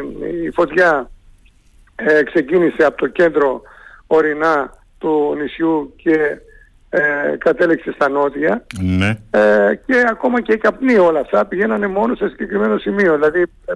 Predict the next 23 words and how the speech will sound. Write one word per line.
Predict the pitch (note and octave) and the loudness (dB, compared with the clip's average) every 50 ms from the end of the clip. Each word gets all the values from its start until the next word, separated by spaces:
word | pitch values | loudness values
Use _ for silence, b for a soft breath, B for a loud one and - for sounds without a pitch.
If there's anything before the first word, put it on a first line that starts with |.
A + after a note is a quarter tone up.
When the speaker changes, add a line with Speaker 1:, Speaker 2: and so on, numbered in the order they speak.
| - | -8
Speaker 1:
πλήγηκε, | - G3+ G3+ G3 F#3 F#3 - _ F#3 | -4 -2 -2 -2 -2 -6 -6 _ 0
ας | F3 E3 - - | 2 2 0 -2
πούμε, | - F3+ | -4 -4
ένα | F3+ F3+ | -2 -2
κομμάτι, | F3+ - D#3+ D#3 F3+ F3+ F#3 - - F3+ F3 - b b b b b b | -2 -4 -4 -2 0 -2 -2 -2 -2 -4 -4 -4 b b b b b b
ένα | - - E3+ E3 | -2 0 0 0
πέντε | D#3+ - F#3 F3 D#3+ E3+ E3+ | 2 2 0 0 2 2 2
έξι | F3+ F3+ - - | 2 0 -2 -2
τοις | - E3 | -2 0
εκατό | D#3 D#3+ - - E3+ | 0 2 0 -2 -4
του | D#3+ E3 | -4 -4
νησιού | D#3 D#3 C#3 - - G3 F3+ E3 C#3+ - - - | -4 -4 -6 -6 -2 0 0 0 0 -2 -4 -4
Speaker 2:
Ναι. | G#2+ G#2 G#2 G2+ G2 | -2 0 2 2 2
Speaker 1:
όσον | - E3 - E3+ D#3 D3+ | 2 2 2 0 2 2
αφορά | D#3+ C#3 A2 C3+ C#3+ C#3+ D3 D3 D3+ - - - _ _ _ _ _ _ _ _ _ _ _ _ _ _ _ _ _ - - - | 2 2 2 2 2 2 2 2 0 -2 -8 -16 _ _ _ _ _ _ _ _ _ _ _ _ _ _ _ _ _ -20 -20 -8
την, | - E3 E3 D#3 D#3 D#3 | -2 0 0 2 2 2
ε, | D3+ D3 D3 C#3+ C#3+ C#3 C#3+ C#3 | 2 4 4 2 2 2 0 0
το | - E3 | 0 -2
καπνό | D#3 D#3+ D#3+ D#3 - D3 D#3 D#3+ D#3+ | 0 0 0 0 -2 -2 0 2 0
και | D#3 D#3+ - D#3 | 0 0 2 2
όλα | D#3+ D#3 D3+ | 2 2 2
τα | D3+ D#3 | 2 0
υπόλοιπα. | D3+ D3 - G3 F3 D3+ C3+ - A2 F#2+ - | 0 2 2 0 0 0 -2 -6 -8 -10 -10